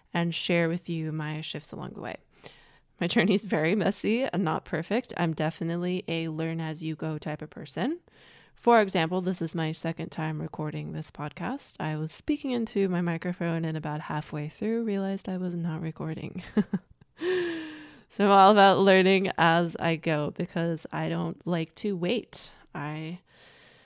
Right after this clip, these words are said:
you just learn so much from taking action, and the longer you wait, the longer it takes for your goal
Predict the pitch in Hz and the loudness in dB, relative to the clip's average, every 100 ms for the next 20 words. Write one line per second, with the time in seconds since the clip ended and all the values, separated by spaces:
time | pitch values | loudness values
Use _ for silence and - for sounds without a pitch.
0 | _ _ - 220 277 330 - 196 196 208 | _ _ -2 0 0 -2 2 4 4 2
1 | 185 156 - - 160 165 165 160 156 147 | 2 2 -2 -4 -4 -4 -4 -4 -6 -8
2 | 151 - - 143 - 147 151 156 165 165 | -8 -8 -8 -10 -10 -10 -10 -8 -6 -6
3 | 160 165 156 165 156 - - - - - | -6 -6 -4 -4 -6 -10 -18 -18 -20 -18
4 | 170 170 160 156 156 160 - _ _ _ | -8 -6 -4 -4 -6 -8 -14 _ _ _
5 | _ _ _ - - 180 180 175 233 170 | _ _ _ -20 -12 -4 -2 2 0 2
6 | 202 180 - - 160 160 160 170 - 165 | -2 -4 -8 -8 -6 -4 -6 -6 -4 -2
7 | 160 156 | -2 -4